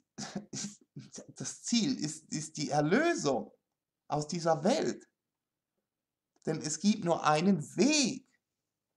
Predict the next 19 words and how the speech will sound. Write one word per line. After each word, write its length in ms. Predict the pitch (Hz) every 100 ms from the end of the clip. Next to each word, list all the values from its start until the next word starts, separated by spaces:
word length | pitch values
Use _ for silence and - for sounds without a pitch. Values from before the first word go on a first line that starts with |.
| _ _ _ _ _ _ _ _ _ _
dieser 260 | - 190 165
Erlösung 720 | - 147 151 202 175 147 131
und 120 | 123 147
das 140 | 151
ist 140 | 175
der 100 | 165
Glaube 520 | 160 135 123 131 160 151
an 180 | 185 202
ihn. 480 | 285 285 220 - - _ _ _ _ _ _ _ _ _ _ _ _ _ _ _ _
So, 340 | - 165 - - _ _ _
er, 220 | - 247 196
Jesus 480 | 143 240 277 214 160
ist 240 | - 151 -
gekommen, 840 | 135 - - 247 220 135 127 - _
um 200 | 160 175
die 260 | 214 185
Wahrheit 640 | 160 214 277 254 190 156 151
zu 160 | 156
sagen. 560 | 135 139 143 143 123